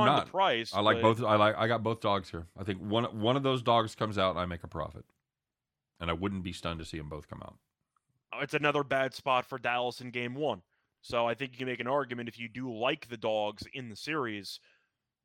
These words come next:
Speaker 1: you might wanna wait till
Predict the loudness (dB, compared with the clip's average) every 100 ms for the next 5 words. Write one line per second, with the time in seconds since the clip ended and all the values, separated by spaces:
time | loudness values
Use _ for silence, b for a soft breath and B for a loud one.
0 | _ _ -20 -8 -6 0 2 2 0 _
1 | _ -20 -4 -2 0 -2 -2 -6 _ -6
2 | -6